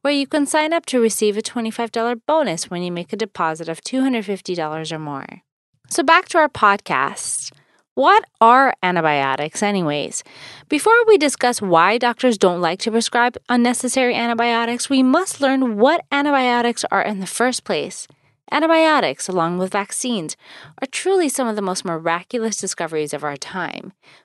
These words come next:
We can now cure many infectious diseases that previously caused severe complications and deaths. When necessary, antibiotics can be life-saving.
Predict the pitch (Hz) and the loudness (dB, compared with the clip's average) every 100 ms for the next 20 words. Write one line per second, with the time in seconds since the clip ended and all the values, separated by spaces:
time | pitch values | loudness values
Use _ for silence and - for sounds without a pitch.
0 | _ 220 - 226 202 185 208 - 277 247 | _ -6 -2 -2 0 -2 -4 -4 -2 0
1 | 233 214 180 247 285 262 240 233 - 226 | 2 0 0 0 0 0 -2 -4 -6 -8
2 | - 208 226 294 302 220 185 175 - 233 | -8 -4 0 0 0 -2 -2 -8 -4 -2
3 | 285 320 277 233 214 - 160 - 170 156 | 0 0 0 0 0 -4 -8 -4 -2 -2
4 | 160 - _ _ - - 233 302 359 - | -4 -14 _ _ -8 -6 -2 0 -2 -2
5 | 214 170 - - 147 - 165 175 170 175 | -6 -6 -8 -8 -6 -6 -4 -4 -4 -2
6 | 214 - - - - _ _ _ _ 240 | -4 -4 -10 -14 -14 _ _ _ _ -4
7 | 240 262 285 277 - 156 143 151 - 214 | -2 -2 -4 -6 -4 -4 -4 -6 -6 -6
8 | 247 262 247 214 208 - - - 247 294 | -2 0 0 0 -2 -6 -12 -4 -2 0
9 | 285 226 208 247 - 202 156 170 95 98 | 0 0 -2 -4 -4 -2 -2 -4 -10 -12